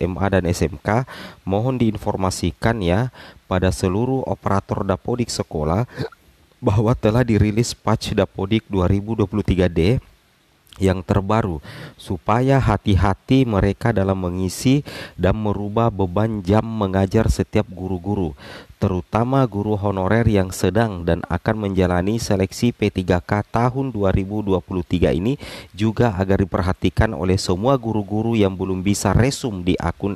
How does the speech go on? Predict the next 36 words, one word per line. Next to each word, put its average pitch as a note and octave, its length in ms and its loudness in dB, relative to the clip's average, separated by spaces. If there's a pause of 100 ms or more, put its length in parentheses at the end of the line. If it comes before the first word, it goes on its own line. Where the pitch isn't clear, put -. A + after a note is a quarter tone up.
S - 240 -4
S - 240 -6
C F#2+ 160 2
A E2 80 2
S - 160 -4
N. D#2 160 -4 (480)
Jangan A2 320 2
operator A2+ 480 -2
melakukan G#2+ 480 0
sinkronisasi F#2 960 -2
secara F#2+ 400 0
berulang-ulang, F#2 720 -2 (320)
namun F#2+ 400 -2
dia A#2 160 6
harus G2 320 -2
terlebih F#2+ 320 0
dahulu G#2 400 0
memastikan A2 960 -2
bahwa G2+ 320 -2
seluruh A2 400 -2
perubahan G2+ 560 -2
data F#2 320 0
sudah G2 400 -2
fix, - 480 -4 (400)
lengkap, G2 460 0
dan F2+ 180 0
benar, A#2 400 2
maka F#2+ 480 0
barulah G2+ 400 0
disinkron G2 560 -2
Dapodik F2+ 400 -2
sekolah. F2+ 480 -2 (240)
Sebab F#2 400 0
data G#2+ 320 0
yang C3+ 160 2
ditarik A2+ 400 2